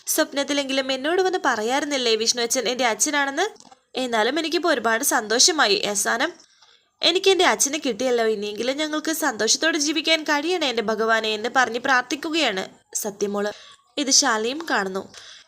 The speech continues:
എന്നാൽ ഇതേ സമയം വിഷ്ണു ഉപേന്ദ്രന്റെ അരികിലേക്ക് പോകുന്നു. ഉപേന്ദ്രന്റെ ആ മില്ലിലേക്ക് എത്തിയിരിക്കുകയാണ് വിഷ്ണു. നേരത്തെ തന്നെ ഉപേന്ദ്രൻ കുറച്ച് ആൾക്കാരെ അവിടെ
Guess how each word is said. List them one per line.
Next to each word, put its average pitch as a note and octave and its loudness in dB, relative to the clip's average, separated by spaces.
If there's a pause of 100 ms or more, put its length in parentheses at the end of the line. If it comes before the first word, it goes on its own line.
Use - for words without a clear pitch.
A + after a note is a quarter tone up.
എന്നാൽ C4+ 4
ഇതേ G#3+ 2
സമയം A3+ -2
വിഷ്ണു A3+ 2
ഉപേന്ദ്രന്റെ C4+ -2
അരികിലേക്ക് G3+ 2
പോകുന്നു. F3+ -4 (840)
ഉപേന്ദ്രന്റെ E4+ 4
ആ D4+ 8
മില്ലിലേക്ക് B3 2
എത്തിയിരിക്കുകയാണ് A#3 0
വിഷ്ണു. G3 0 (420)
നേരത്തെ D#4+ 4
തന്നെ C4 4
ഉപേന്ദ്രൻ A#3+ 4
കുറച്ച് E4+ 2
ആൾക്കാരെ C#4 2
അവിടെ C#4 0